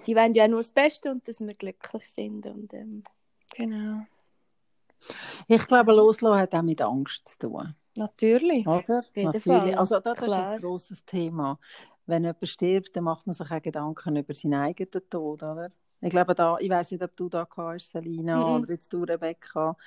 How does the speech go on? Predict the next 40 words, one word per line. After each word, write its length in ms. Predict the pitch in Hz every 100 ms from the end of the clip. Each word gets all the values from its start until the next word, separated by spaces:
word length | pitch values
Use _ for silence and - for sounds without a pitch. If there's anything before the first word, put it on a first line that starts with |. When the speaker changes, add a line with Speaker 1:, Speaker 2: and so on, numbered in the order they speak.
| - - -
Speaker 3:
Ich 140 | 196
has 160 | 220 190
jetzt, 260 | 180 - -
ich 140 | 185
has 180 | 180 -
sehr 180 | 175 180
fest 340 | - 165 160 -
gehabt, 220 | 180 165
eigentlich 440 | 160 160 151 165
immer. 380 | 160 151 175 160 -
Also, 200 | 156 190
ich 80 | 202
hab 100 | 190
mich 220 | 175 156
immer 220 | 170 185
dann 140 | 185 170
mit 140 | 160
mir 180 | 160 170
auseinandergesetzt 840 | 190 196 190 185 196 - 190 185 -
und 140 | 180 - _ _ _ - - - - - - _ _ _ _ _ _
es 260 | - 214 214
ist 120 | 180
nicht, 160 | 202 202
ich 80 |
hab 80 | 196
nicht 120 | 175
einmal 200 | 170 151
Angst 280 | 143 151 147
vor 140 | - 156
dem 120 | 156
Sterben. 680 | - 156 180 233 247 165 151
Überhaupt 680 | - 160 139 147 180 - -
nicht. 340 | 254 233 165 - _ _
Ich 220 | 311 254
hab 160 | 170 -
Angst 460 | 175 170 - - - _ _ _
an 100 | 180 175
de-, 200 | 185 175 - - -
an, 180 | - 190 _
an 120 | -